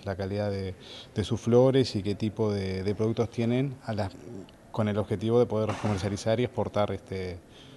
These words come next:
sus productos, ¿no? Eh, van a venir técnicos, este, que van a analizar las flores y, y técnicos y compradores.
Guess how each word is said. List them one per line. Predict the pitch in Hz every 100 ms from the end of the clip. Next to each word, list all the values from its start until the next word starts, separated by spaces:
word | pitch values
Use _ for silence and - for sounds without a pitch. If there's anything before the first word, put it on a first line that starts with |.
| - - -
sus | -
productos, | - 101 104 98 101 92
¿no? | 98 107 135 101
Eh, | 98 95 92 92 92 90 - - - - - - 110
van | 113 110
a | 110
venir | 104 101
técnicos, | - 131 135 143 165 175 - - - - - - - -
este, | 104 95 - 95
que | 104
van | 107 107
a | 104 101
analizar | 101 98 - 113
las | 110 -
flores | 120 127 160 -
y, | 120 117 - - - - - - -
y | 113 110 107 107 104 104
técnicos | 127 139 131 123
y |
compradores. | 107 107 104 101 92